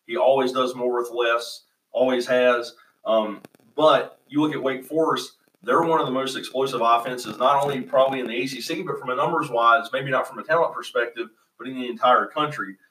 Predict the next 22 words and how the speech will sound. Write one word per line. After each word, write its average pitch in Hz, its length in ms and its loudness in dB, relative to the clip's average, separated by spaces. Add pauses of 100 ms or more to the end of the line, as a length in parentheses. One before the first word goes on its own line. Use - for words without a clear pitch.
(140)
They 110 120 -8
come 139 200 -6
in, 131 400 -4
uh, 110 320 2
you 123 80 -12
know, 113 60 -2
averaging 127 400 2
thirty-eight 131 380 -2
points 131 220 -6
per - 120 -14
game, 135 380 -6
second 123 300 0
in 120 60 -12
the 117 120 -4
A 120 80 -4
C 120 160 -10
C 127 220 -10
in 120 100 -10
total 120 320 0
offense 123 460 -2
behind 113 340 -4
Clemson. 156 600 -6